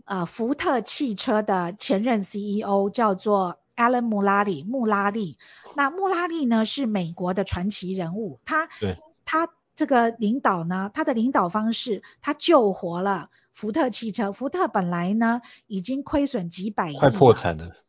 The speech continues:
Speaker 2: 对。
Speaker 1: 快破产了，完全是快破产。那福特的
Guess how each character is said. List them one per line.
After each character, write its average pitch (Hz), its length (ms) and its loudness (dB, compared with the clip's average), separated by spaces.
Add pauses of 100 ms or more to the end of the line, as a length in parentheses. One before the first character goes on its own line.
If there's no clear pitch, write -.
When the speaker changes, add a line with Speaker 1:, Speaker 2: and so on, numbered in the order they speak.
(140)
Speaker 2:
对。 - 120 2
Speaker 1:
快 - 100 4
破 320 240 2
产 214 260 -4
了， 190 200 -6
完 254 180 0
全 311 180 0
是 269 100 -4
快 262 200 -4
破 214 200 -2
产。 180 260 -8 (260)
那 285 240 -2
福 226 360 -6
特 277 340 0
的 202 300 -4